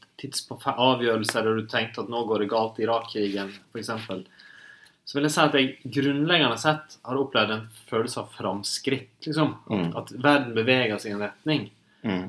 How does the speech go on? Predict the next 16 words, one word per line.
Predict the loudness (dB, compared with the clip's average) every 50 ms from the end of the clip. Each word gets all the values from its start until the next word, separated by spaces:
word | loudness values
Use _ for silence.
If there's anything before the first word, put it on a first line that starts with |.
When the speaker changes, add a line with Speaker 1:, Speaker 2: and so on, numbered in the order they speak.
| -10 -12 _
Speaker 1:
Og | -4 -2
den | -2 -2
store | -2 -2 0 2 6 8 8 8 6
historien, | 4 0 2 6 6 8 8 8 8 8 6 6 4 0 -4 -6 -12 -20 _ _
eh, | _ -6 -4 -4 -4 -2
om | -2 -2 0
den | 2 2 2 0 0
perioden, | 0 2 2 2 0 -2 -2 2
tror | 2 4 4
jeg | 4
vil | 2 0
bli | -2 -4 -4
stå | 0 2 2 2 2
som | 0 -4
en | -6 -4
sånn, | -2 -2 -4 -4